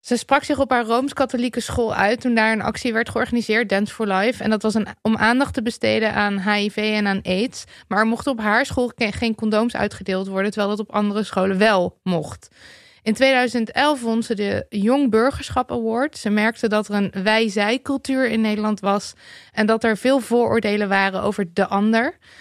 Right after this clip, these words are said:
En samen met anderen zette ze een project op met als doel meer begrip en toenadering tot elkaar te creëren.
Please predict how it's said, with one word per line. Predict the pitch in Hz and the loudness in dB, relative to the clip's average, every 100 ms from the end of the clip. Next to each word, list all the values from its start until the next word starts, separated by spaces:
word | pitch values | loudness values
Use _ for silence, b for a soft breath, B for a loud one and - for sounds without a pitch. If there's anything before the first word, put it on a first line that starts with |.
| B | B
En | 220 | -4
samen | 220 247 277 | 2 2 2
met | 254 233 | 0 0
anderen | 226 233 233 | 0 0 0
zette | 220 214 214 | 0 -2 -2
ze | 233 | -4
een | |
project | 220 226 220 208 - | -2 0 0 -2 -4
op | 196 | -2
met | 214 208 | -2 -2
als | 202 | -4
doel | 190 233 | -2 2
meer | 226 240 | 4 4
begrip | 226 - 220 202 | 2 0 -2 0
en | 208 202 | -2 0
toenadering | 269 247 208 190 190 | 2 4 4 0 -2
tot | 190 185 | -2 -6
elkaar | - 165 | -4 -6
te | 165 | -6
creëren. | - 185 175 165 170 | -6 -4 -2 -4 -6